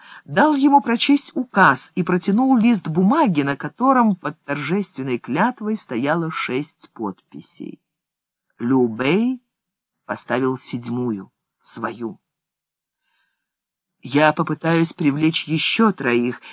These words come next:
и тогда мы сможем приступить к делу», промолвил Дун Чен. Они совещались до часа пятой стражи и лишь тогда разошлись. Чтобы отвести подозрения Цао Цао,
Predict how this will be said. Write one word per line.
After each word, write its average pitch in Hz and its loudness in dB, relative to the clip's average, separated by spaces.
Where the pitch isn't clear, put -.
и 151 -4
тогда 135 2
мы 156 0
сможем 143 -2
приступить 131 -6
к 127 -4
делу», 127 0
промолвил 127 0
Дун 123 -4
Чен. 101 -6
Они 208 4
совещались 247 2
до 156 -4
часа 220 0
пятой 160 -2
стражи 120 0
и 190 2
лишь 190 0
тогда 127 -2
разошлись. 95 -10
Чтобы 220 2
отвести 233 0
подозрения 226 2
Цао 139 4
Цао, 127 4